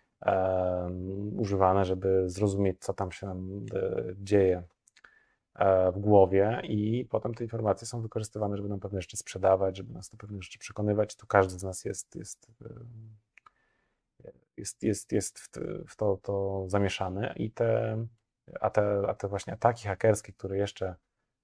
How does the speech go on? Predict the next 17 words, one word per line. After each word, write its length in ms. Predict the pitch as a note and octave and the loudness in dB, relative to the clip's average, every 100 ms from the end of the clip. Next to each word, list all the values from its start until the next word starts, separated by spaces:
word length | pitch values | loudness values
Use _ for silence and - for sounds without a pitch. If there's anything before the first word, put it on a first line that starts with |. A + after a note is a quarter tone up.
| _ - | _ -2
parę 180 | G#2 | 4
lat 160 | G2 - | 4 6
temu 180 | G#2 G2 | 2 2
to 80 | - | -4
się 100 | - | -6
kojarzyły 680 | F#2 F2 F#2 F#2+ F2+ F2 | -4 -2 -4 -4 -4 -4
z 80 | E2+ | -8
jakimiś 720 | F2 - F2+ E2+ - - - - | -14 -12 -12 -12 -12 -12 -12 -10
lu-, 140 | G2+ - | -10 -4
ludźmi 360 | G#2 G#2 G2 | 0 2 0
w 60 | F2+ | -4
kapturach, 480 | - - A2+ G#2 - | -6 0 6 6 4
którzy 140 | G2+ | -4
siedzą 200 | F#2+ G2 | -4 -4
w 60 | F#2 | -6
piwnicy 680 | - G2+ G2 F#2+ - F#2+ F#2 | -6 0 0 0 -2 -4 -4
i, 160 | F2+ | -8